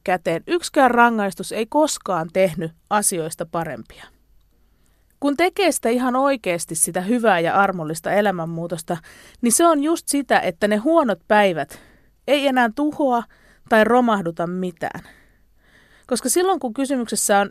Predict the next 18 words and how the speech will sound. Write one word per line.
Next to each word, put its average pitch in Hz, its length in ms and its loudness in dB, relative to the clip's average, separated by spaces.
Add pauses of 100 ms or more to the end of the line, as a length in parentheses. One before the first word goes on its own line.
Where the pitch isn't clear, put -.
(140)
elämänmuutos, 170 1080 0 (140)
eli 226 160 0
ennen 285 220 4
kaikkea 214 420 -2 (280)
elämä, 202 440 4 (300)
ei 254 140 6
täydellinen 196 640 4
suoritus, 202 600 0 (260)
niin 262 80 -2
se 294 100 -2
kestää 330 460 0
kyllä 220 340 0
elämän 196 380 2
oikut 190 400 -4
ja 175 80 -2 (340)
päinvastoin 254 560 2
auttaa 240 540 2
niissä. 151 420 -8